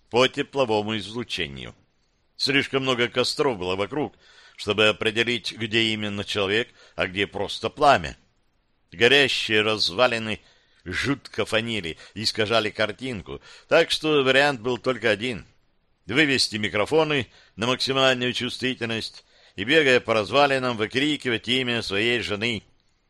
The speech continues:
одновременно прислушиваясь к пульсации источника. Ведь когда она близко ко мне, братишка начинал вести себя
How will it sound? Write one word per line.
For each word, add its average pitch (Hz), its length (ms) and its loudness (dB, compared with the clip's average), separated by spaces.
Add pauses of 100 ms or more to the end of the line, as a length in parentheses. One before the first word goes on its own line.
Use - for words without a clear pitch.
одновременно 117 720 2
прислушиваясь 113 920 -4 (340)
к - 40 -20
пульсации 101 720 0
источника. 80 800 -6 (920)
Ведь 107 160 -4
когда 117 420 4
она 110 280 2
близко 95 580 -4
ко 82 220 -6
мне, 101 340 -4 (500)
братишка 165 540 2
начинал 151 420 2
вести 143 360 -2
себя 139 420 2